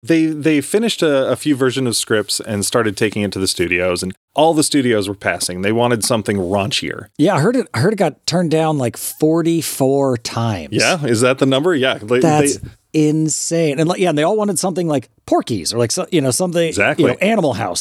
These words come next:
Speaker 1: Yeah,
Speaker 2: something with
Speaker 1: Bachelor Party. Well, I don't know if Bachelor Party was out by then.
Speaker 2: Yeah, something, you know, with, uh, some, some gratuitous boobs, which, you know, I, I'm a fan of gratuitous boobs.
Speaker 1: Yeah.
Speaker 2: That does not bother me. I'm glad there's not any in Back to the Future, but, uh,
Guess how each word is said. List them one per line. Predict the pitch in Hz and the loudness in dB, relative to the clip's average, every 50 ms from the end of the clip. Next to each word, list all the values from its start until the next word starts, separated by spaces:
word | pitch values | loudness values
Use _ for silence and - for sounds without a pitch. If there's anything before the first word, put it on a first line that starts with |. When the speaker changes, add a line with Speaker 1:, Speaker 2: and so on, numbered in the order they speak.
| - | -2
Speaker 1:
Yeah, | - 147 | -2 0
Speaker 2:
something | 143 143 139 131 143 143 | 2 2 2 2 2 2
with | 139 | 2
Speaker 1:
Bachelor | 120 120 143 127 - 123 113 104 | 2 2 2 0 0 0 0 0
Party. | 92 - 110 98 92 95 - | 2 2 0 0 0 -2 -4
Well, | 107 101 101 | -2 -2 0
I | 104 | 0
don't | 101 104 | 0 0
know | 98 95 | -2 0
if | - | 0
Bachelor | 98 95 92 - - 101 90 | 0 0 0 0 -2 -4 0
Party | - 101 95 92 92 | 2 2 2 2 2
was | 95 95 | 2 2
out | 98 95 95 95 | 2 2 2 2
by | 101 95 | 0 2
then. | 95 98 208 | 4 4 2
Speaker 2:
Yeah, | 185 120 101 | 2 0 -2
something, | - 185 202 196 190 196 180 190 202 208 | -2 -2 -2 0 0 0 0 -2 -2 -2
you | 170 160 151 | -2 0 0
know, | 143 139 135 | 2 2 2
with, | 131 131 135 127 - - | 2 0 0 -2 -2 -2
uh, | 151 139 131 | 0 0 0
some, | 120 - - 139 139 147 - - | 0 -2 -4 -4 -6 -6 -6 -6
some | - - 123 117 | -4 -2 -2 -2
gratuitous | 110 123 117 - 127 127 143 202 202 - | -2 -2 -2 0 0 0 0 0 -2 -2
boobs, | - 156 139 120 123 147 165 160 | -2 0 0 0 0 -2 -2 -2
which, | 170 175 - - - - - | -2 -2 -2 -4 -10 -10 -8
you | 143 117 | -6 -6
know, | 104 107 143 160 - _ _ _ _ - | -4 -4 -6 -6 -8 _ _ _ _ -2
I, | 131 117 110 101 107 _ _ _ _ - | 0 0 0 0 -2 _ _ _ _ -10
I'm | - 98 98 104 | -6 -4 -2 -2
a | 98 | -4
fan | - - 101 90 85 90 104 | -4 -4 -4 -4 -2 0 -2
of | 104 95 | -2 -2
gratuitous | - 113 98 - - 98 92 95 98 131 135 - | -2 -4 -4 -2 -2 0 0 2 2 0 0 -2
boobs. | - - 78 71 73 95 127 - | -4 -8 -8 -8 -8 -6 -2 0
Speaker 1:
Yeah. | 104 139 202 | 0 2 2
Speaker 2:
That | 214 - | 2 2
does | 120 117 104 101 | 2 0 2 2
not | 117 123 123 127 | 0 0 0 2
bother | 131 120 120 113 117 | 2 2 2 2 2
me. | 127 147 - _ _ - | 0 0 -2 _ _ -2
I'm | - 160 | 0 0
glad | 147 135 127 127 131 143 143 127 | 2 2 2 2 2 2 2 2
there's | 135 139 120 107 | 2 0 0 2
not | 127 123 120 117 135 165 - - | 0 0 0 0 0 -2 -2 -2
any | 190 180 196 208 208 208 | -2 0 0 0 0 0
in | 202 196 190 190 | 0 0 0 0
Back | 180 196 196 180 | 0 -2 -2 -2
to | - 185 | -4 -6
the | 196 | -6
Future, | 175 - 202 202 - - 254 233 | -2 -2 -2 -2 -2 -2 -4 -2
but, | 196 170 143 123 - - | 0 0 0 0 0 0
uh, | 139 139 135 131 131 | 0 0 0 0 -2